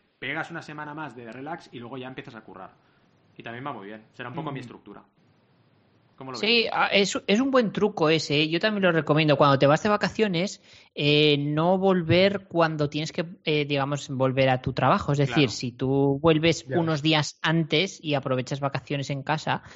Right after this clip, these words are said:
Speaker 1: Mm.
Speaker 2: así descansas. Porque si no, imagínate, te pillas un vuelo y al día siguiente tienes que ir a currar, por ejemplo,
Speaker 1: Es
Speaker 2: ¿no?
Speaker 1: un rollo.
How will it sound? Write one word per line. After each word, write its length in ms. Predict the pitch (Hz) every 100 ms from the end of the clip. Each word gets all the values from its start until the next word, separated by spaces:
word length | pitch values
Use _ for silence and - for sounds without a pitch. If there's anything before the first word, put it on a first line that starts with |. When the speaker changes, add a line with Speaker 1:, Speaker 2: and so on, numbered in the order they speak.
| -
Speaker 1:
Mm. 120 | - 147
Speaker 2:
así 180 | 135
descansas. 640 | 143 147 135 147 - 120 -
Porque 220 | 139 131
si 120 | 143
no, 160 | 139 165
imagínate, 500 | 156 147 139 156 139
te 100 | 123
pillas 280 | 131 143 143
un 180 | 151 135
vuelo 440 | 143 165 190 208
y 100 | -
al 120 | 135 127
día 120 | 143
siguiente 340 | 165 147 156
tienes 200 | 147 135
que 100 | -
ir 60 | 143
a 80 | 135
currar, 380 | 127 117 - -
por 140 | 120
ejemplo, 400 | - 143 117 107
Speaker 1:
Es 80 | 107
Speaker 2:
¿no? 60 | 143
Speaker 1:
un 60 |
rollo. 280 | - 101 92